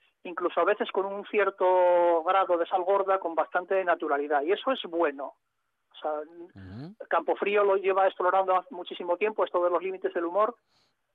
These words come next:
Speaker 1: y yo creo que sigue vigente. A ver, hablamos de una crisis devastadora, con muchos muertos, eso no se puede olvidar,
Speaker 2: Ujú, ujú.
Speaker 1: pero si uno de los muertos fuera nuestro sentido del humor en esta crisis,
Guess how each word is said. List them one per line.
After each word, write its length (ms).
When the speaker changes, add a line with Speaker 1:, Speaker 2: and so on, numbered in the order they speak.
Speaker 1:
y 60
yo 140
creo 120
que 120
sigue 300
vigente. 440
A 100
ver, 180
hablamos 380
de 60
una 120
crisis 380
devastadora, 800
con 200
muchos 340
muertos, 420
eso 140
no 80
se 100
puede 160
olvidar, 400
Speaker 2:
Ujú, 420
ujú. 240
Speaker 1:
pero 240
si 720
uno 240
de 80
los 140
muertos 420
fuera 260
nuestro 280
sentido 360
del 100
humor 260
en 80
esta 200
crisis, 320